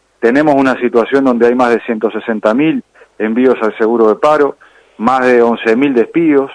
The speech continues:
Bueno, todo esto realmente genera un panorama de enorme dificultad que tiene que verse además, este,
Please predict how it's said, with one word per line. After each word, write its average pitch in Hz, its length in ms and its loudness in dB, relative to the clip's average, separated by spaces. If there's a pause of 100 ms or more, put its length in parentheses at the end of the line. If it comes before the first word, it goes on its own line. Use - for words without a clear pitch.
(380)
Bueno, 113 220 -2
todo 165 260 2
esto 175 380 0 (360)
realmente 131 440 0
genera 135 420 0
un 120 120 -2
panorama 113 760 0 (440)
de 113 100 2
enorme 143 340 0
dificultad 107 640 -2 (480)
que 123 140 0
tiene 170 320 0
que 127 120 2
verse 139 320 0
además, 120 420 0 (300)
este, 98 680 -2